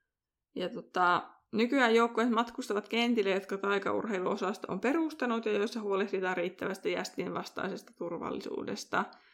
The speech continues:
Reuma sanoi jo kuusisataa vuotta sitten, että kentät on turvallisinta sijoittaa autiolle nummelle, missä ne nytten on. Ja Anna tuossa löysi vielä nopeasti, että tosiaan se, minkä sanoin, tämä Hebridien musta, niin se on tosiaan lohikärmi.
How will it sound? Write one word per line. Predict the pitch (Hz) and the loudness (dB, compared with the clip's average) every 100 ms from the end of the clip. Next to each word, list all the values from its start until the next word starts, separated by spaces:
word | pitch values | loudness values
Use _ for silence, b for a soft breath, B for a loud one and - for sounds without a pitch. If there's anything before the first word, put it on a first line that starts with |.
| B B _ _ - | B B _ _ -4
Reuma | 226 302 294 | 0 0 0
sanoi | 269 262 247 240 | 0 2 2 0
jo | 220 | -2
kuusisataa | 233 262 - 208 | -2 -2 -2 0
vuotta | 208 208 | 0 -2
sitten, | 208 208 - 190 | 0 0 0 -6
että | - | -2
kentät | 185 185 180 | -4 -2 -2
on | 180 | -4
turvallisinta | 170 185 180 175 - - 233 | -2 -2 0 -2 -4 -8 -6
sijoittaa | 185 190 214 294 269 | -2 -2 -4 -2 0
autiolle | 226 233 214 202 | 0 0 -2 0
nummelle, | 196 185 180 185 175 | -2 -2 -2 -4 -4
missä | 185 - 180 | -6 -6 -6
ne | 175 | -4
nytten | 175 - - - - - | -4 -6 -12 -14 -10 -6
on. | - - - _ B B B B B B _ _ - 185 | -6 -6 -14 _ B B B B B B _ _ -6 4
Ja | 180 | 6
Anna | 233 262 | 6 6
tuossa | 233 240 226 | 2 0 2
löysi | 233 247 233 - - - | 4 4 4 0 -4 2
vielä | 190 196 | 4 4
nopeasti, | 190 196 190 196 - - | 2 2 2 0 -2 -4
että | 185 - | -4 -8
tosiaan | 190 190 190 185 180 202 | -8 -4 -2 0 0 -2
se, | 220 190 - - - - - | 0 0 -2 -6 -14 -12 -2
minkä | 185 180 202 | 0 0 -2
sanoin, | 190 180 180 175 | -2 -2 -2 -2
tämä | 185 180 202 | 0 0 0
Hebridien | 214 202 247 208 208 190 180 185 185 185 | 2 2 2 -2 0 0 2 2 2 0
musta, | 185 214 269 - - 226 262 - - | 0 0 0 -6 0 2 2 0 -8
niin | 185 | -8
se | 175 165 | -6 -6
on | 156 | -8
tosiaan | - - - - | -8 -8 -8 -8
lohikärmi. | 196 - 175 - - - - - | -8 -8 -6 -6 -6 -8 -8 -10